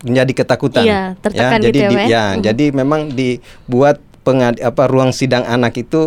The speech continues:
Speaker 2: Hmm.
Speaker 1: bagaimana supaya anak itu bisa secara leluasa menyampaikan apa yang harus kita ketahui
Speaker 2: Iya.
Speaker 1: sebagai hakim misalnya. Karena yang utama itu kan ketika sidang itu,
Speaker 2: Iya, Pak.
Speaker 1: bagaimana kita bisa mengambil keterangan dari,
Speaker 2: Hmm.
Speaker 1: eh, baik anak sebagai korban atau saksi, anak
Speaker 2: Hmm.
Speaker 1: sebagai saksi atau anak sebagai pelaku.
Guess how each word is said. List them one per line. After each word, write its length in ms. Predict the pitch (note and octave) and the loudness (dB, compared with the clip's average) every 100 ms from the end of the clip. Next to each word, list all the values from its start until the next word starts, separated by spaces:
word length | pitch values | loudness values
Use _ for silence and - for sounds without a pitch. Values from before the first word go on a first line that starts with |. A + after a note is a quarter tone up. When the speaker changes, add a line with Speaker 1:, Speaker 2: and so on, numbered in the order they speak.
| D3+ | 0
Speaker 2:
Hmm. 100 | A#2+ | -2
Speaker 1:
bagaimana 480 | B2 B2 A#2+ A#2+ C3+ | 0 0 0 0 0
supaya 380 | A#2+ - A#2 G2 | -2 0 0 0
anak 300 | A#2+ A#2 - | -2 -2 -4
itu 200 | A2+ C#3+ | -6 -4
bisa 420 | C3 A#2+ - C3 - - | -4 -2 0 -2 -2 -20
secara 400 | - C3+ A#2 B2 | -8 -4 0 2
leluasa 560 | B2 B2 A#2+ A#2 - C#3+ | 2 2 2 2 2 0
menyampaikan 800 | B2+ B2 A#2+ A#2 B2+ C3 C#3+ C#3 | 2 2 0 0 0 0 0 -2
apa 380 | - B2+ - C#3 | -2 -6 0 0
yang 280 | C3+ B2 B2+ | 2 2 0
harus 520 | A#2+ B2+ C#3+ - - - | 0 0 -2 -6 -18 -12
kita 240 | - C3+ | -6 -2
ketahui 400 | B2+ B2 A#2 C3 | -2 -2 -2 0
Speaker 2:
Iya. 160 | C3 A#2+ | 0 0
Speaker 1:
sebagai 240 | A2 G#2+ | 0 0
hakim 320 | A2+ - A#2+ | -2 -2 -4
misalnya. 400 | G#2+ G2+ G#2 G2 | -4 -2 -4 -4
Karena 240 | F#2 G2+ D3+ | -4 -4 -2
yang 160 | C#3+ | -2
utama 400 | C#3+ C#3 C#3 C3 | -4 -2 -2 0
itu 160 | B2+ D3+ | -2 -2
kan 160 | D#3+ D3+ | -4 -4
ketika 400 | C3 C#3 A2+ A#2+ | -6 -8 -2 -2
sidang 480 | - A2 G#2+ G#2+ | -2 -4 -4 -4
itu, 240 | F#2+ C3+ E3 - | -6 -6 -8 -8
Speaker 2:
Iya, 160 | A#3 | -10
Pak. 160 | F#3+ - | -10 -4
Speaker 1:
bagaimana 480 | B2 B2 B2 D3+ D#3 | -2 0 0 0 -2
kita 240 | D3 D3+ | -2 0
bisa 320 | C#3+ C#3 C#3+ | 0 0 0
mengambil 400 | C3+ C3 C3 B2+ | 0 -2 -2 -2
keterangan 640 | - C3 B2+ G#2+ A#2 D#3 C3+ | -4 -4 -2 -2 -2 -2 0
dari, 400 | A2+ G#2+ D3 D3 | 0 2 0 -4
Speaker 2:
Hmm. 320 | - - - | -18 -20 -4
Speaker 1:
eh, 380 | A#2 A#2 A2+ A2 | 2 4 2 0
baik 400 | G#2+ B2 A#2+ - | 0 0 0 -4
anak 300 | A#2+ B2 A2+ | -2 0 0
sebagai 400 | - A2+ A2 A2 | -2 -2 0 0
korban 560 | G#2+ G2 G#2 C#3 E3+ C3 | -2 -4 0 -2 -2 -4
atau 320 | A2 - A2 | -6 -2 -4
saksi, 640 | - G#2 - - D3+ F#3 | 0 -4 -4 -2 0 0
anak 160 | - A2+ | -2 -4
Speaker 2:
Hmm. 80 | C#4+ | -4
Speaker 1:
sebagai 200 | A2 G#2 | -6 -4
saksi 260 | F#2 - | -6 -4
atau 160 | D3+ A#2 | -4 -2
anak 240 | C#3 C3 | -2 -2
sebagai 320 | - A#2+ A#2 A2 | -6 -6 -4 -4
pelaku. 400 | A2 A#2 F#2 | -6 -6 -10